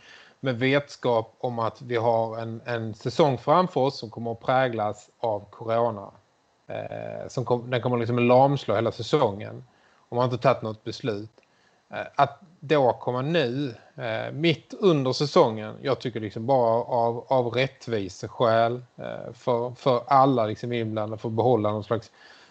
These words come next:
värdighet, så, så kan man inte, det blir för amatörmässigt att, att byta fot nu. Och jag tycker också att var det någon gång det här med stängning hade behövts, så var det ju inför säsongen när alla klubbarna, eh, kraftsamlade till höger och vänster och värvade, så man liksom undrar om de har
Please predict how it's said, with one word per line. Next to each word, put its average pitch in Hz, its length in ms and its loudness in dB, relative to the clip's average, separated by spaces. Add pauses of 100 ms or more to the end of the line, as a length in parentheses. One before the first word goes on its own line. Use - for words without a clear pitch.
(100)
värdighet, 110 640 4
så, 113 200 -16
så 120 200 -14
kan 123 260 -4
man 127 140 -8
inte, 123 360 -6
det 127 140 -8
blir 123 200 -2
för 127 180 -2
amatörmässigt 120 1000 -4
att, 123 180 -2
att 120 220 -2
byta 123 400 0
fot 117 400 0
nu. 113 260 0 (520)
Och - 260 2
jag 147 140 4
tycker 147 240 4
också 135 260 0
att 127 160 -2 (260)
var 127 100 -2
det 131 100 0
någon 135 340 2
gång 147 200 4
det 127 80 0
här 120 400 2 (320)
med 139 200 -12
stängning 127 380 -6
hade 117 200 -4
behövts, 120 800 -2 (120)
så - 160 -12
var 127 240 2
det 117 80 -2
ju 120 200 -4
inför 120 440 -6
säsongen 123 540 0
när 107 140 -6
alla 123 260 2
klubbarna, 110 840 -6
eh, 117 260 -12
kraftsamlade 113 680 0
till 123 120 -6
höger 117 240 2
och 117 60 0
vänster 117 360 -4
och 117 260 -6
värvade, 120 500 4
så - 120 -14
man 107 200 -6
liksom 113 280 -10
undrar 117 240 -4
om 104 160 -4
de 107 140 -6
har 104 160 -6